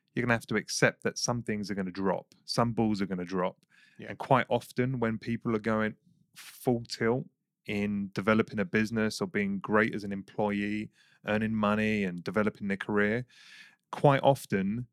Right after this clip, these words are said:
Speaker 1: you'll find that the idea of fitness or optimal nutrition just takes a bit of a back seat. And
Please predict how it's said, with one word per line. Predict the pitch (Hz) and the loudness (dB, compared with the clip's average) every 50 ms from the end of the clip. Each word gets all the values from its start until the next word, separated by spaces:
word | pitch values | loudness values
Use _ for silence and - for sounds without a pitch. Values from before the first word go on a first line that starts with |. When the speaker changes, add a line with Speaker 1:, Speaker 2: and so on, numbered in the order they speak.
| _ _ | _ _
Speaker 1:
you'll | - 113 113 107 | -2 0 0 0
find | - - - 107 107 107 104 101 101 | -2 -2 0 0 2 2 0 0 -2
that | - - | -4 -2
the | - 98 | -2 0
idea | 98 110 107 98 - 104 | 0 0 0 0 0 0
of | 98 92 | 0 -2
fitness | - - - - 139 - - 123 123 120 120 120 117 - - - | -4 -10 -2 -2 -2 0 0 -2 -2 0 0 -2 -4 -6 -6 -4
or | 98 95 95 92 90 - - _ _ | -2 -2 0 -2 -2 -4 -8 _ _
optimal | 120 123 - - - - 117 107 107 110 | 0 0 2 0 -8 -8 -6 -6 -6 -6
nutrition | 104 98 - - - 139 131 - - - 101 95 101 107 143 - | -6 -6 -6 -2 -2 -2 -2 -2 -4 -6 -6 -8 -8 -10 -12 -10
just | - 143 - - | -10 -10 -10 -8
takes | - - - - - | -10 -10 -10 -10 -4
a | |
bit | 117 127 113 | -4 -4 -2
of | 101 107 | -2 0
a | |
back | 92 107 101 98 - | 2 2 2 2 -2
seat. | - - - 123 107 98 95 - _ _ _ _ _ _ _ | -4 -2 -2 0 -2 -2 -6 -8 _ _ _ _ _ _ _
And | 117 113 104 95 | -4 -4 -4 -6